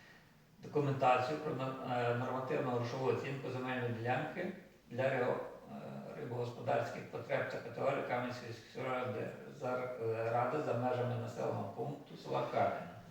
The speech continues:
Чернівецького району, Чернівецької області. Кадастровий номер сімсот тридцять два чотириста п'ятдесят вісім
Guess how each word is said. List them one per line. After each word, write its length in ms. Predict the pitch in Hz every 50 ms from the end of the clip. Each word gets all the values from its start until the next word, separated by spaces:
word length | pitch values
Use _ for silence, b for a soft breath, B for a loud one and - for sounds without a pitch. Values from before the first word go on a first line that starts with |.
| - -
Чернівецького 420 | 127 123 123 120 117 - - -
району, 340 | - 127 131 139 135 135 -
Чернівецької 760 | - - - 113 120 123 123 120 - - - - 123 123 120
області. 580 | - - - - - 107 107 104 - - - - - -
Кадастровий 560 | - - - 131 117 - - - 117 113 117 117
номер 320 | 110 113 110 104 104 107 - -
сімсот 440 | 117 120 117 - 117 113 117 - -
тридцять 360 | 113 110 - - 113 113 113
два 360 | 110 110 117 117 - - B B B B B B B B B B - -
чотириста 460 | - - - - - - 101 - -
п'ятдесят 460 | - - - - - - - - 131
вісім 380 | 127 123 120 - 120 113 107